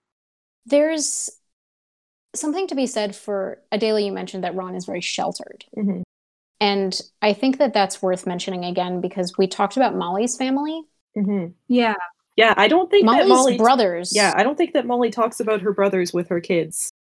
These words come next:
Speaker 1: Which is, but Molly's brothers were tortured
Speaker 2: Yeah.
Speaker 1: to death by Voldemort,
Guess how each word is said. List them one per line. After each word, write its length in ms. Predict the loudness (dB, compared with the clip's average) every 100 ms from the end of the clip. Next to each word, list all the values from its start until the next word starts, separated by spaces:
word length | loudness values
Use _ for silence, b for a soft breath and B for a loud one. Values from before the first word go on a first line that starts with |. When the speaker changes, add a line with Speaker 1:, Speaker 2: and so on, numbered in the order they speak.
| _ _ _ _ _ _ _ _ _ -6
Speaker 1:
Which 280 | -2 0 0
is, 280 | -2 -4 -8
but 220 | -2 0
Molly's 320 | 0 -2 -2 -2
brothers 260 | -2 -2
were 100 | -6
tortured 440 | -10 -6 -6 -2 0
Speaker 2:
Yeah. 240 | 0 -4 -10 _ _ _ _ _ _ -2
Speaker 1:
to 180 | 2
death 520 | 4 2 0 -8 -20 _ _ _ _ -16
by 260 | -2 0 2
Voldemort, 480 | 0 -2 -4 -10